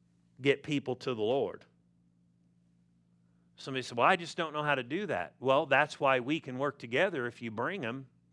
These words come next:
we can give the message. But you could also lead 'em to him and then bring 'em so they can get built up. Notice this investment in humanity, even though it's the Lord building the church.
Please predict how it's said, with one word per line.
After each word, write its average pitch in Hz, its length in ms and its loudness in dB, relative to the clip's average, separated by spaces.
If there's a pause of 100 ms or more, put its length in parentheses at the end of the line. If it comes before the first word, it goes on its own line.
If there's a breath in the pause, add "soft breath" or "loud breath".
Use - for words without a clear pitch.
(100)
we 127 180 -2
can 120 320 -10 (800)
give 113 180 0
the 120 80 -4
message. 135 580 -8 (1400 soft breath)
But 139 240 8
you 175 220 -2
could 180 160 -2
also 196 540 0 (880)
lead 127 320 2
'em 101 140 -6
to 107 140 -10
him 95 240 -10 (640)
and 131 160 2
then 127 160 0
bring 123 260 0
'em 85 200 -16 (180)
so - 220 -6
they 113 180 0
can 101 160 -8
get 98 180 -4
built 104 280 -4
up. 95 180 -6 (240 loud breath)
Notice 226 420 2 (1000 soft breath)
this 151 320 -2
investment 143 680 -4
in 123 140 -8
humanity, 127 720 -4
even 113 340 -8
though 113 160 -4
it's 104 160 -10
the 104 140 -8
Lord 107 360 -4
building 98 420 -10
the 90 60 -18
church. - 520 -14